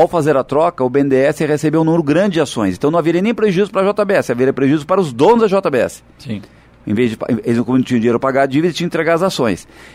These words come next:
Speaker 1: E um número grande de ações. Como, como, na verdade, não se sabe por que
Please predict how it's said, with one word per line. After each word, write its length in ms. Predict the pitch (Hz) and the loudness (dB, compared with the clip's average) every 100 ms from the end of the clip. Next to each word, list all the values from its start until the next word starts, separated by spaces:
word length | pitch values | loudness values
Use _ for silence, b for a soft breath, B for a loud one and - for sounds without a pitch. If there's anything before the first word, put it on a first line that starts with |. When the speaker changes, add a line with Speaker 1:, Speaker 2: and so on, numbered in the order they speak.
| B | B
Speaker 1:
E 60 | 123 | 2
um 60 | |
número 200 | 135 170 | 2 2
grande 260 | 143 156 170 | 2 0 2
de 40 | |
ações. 380 | 185 - 110 85 | 0 0 -2 -2
Como, 440 | - 185 185 165 - B - | -2 -2 0 -2 -4 B -4
como, 200 | 196 214 | -2 2
na 80 | |
verdade, 280 | 190 156 135 | 2 4 4
não 80 | 139 | 2
se 160 | 139 151 | 0 0
sabe 240 | 170 180 | 2 0
por 180 | 175 147 | 0 -2
que 260 | - 120 | 0 0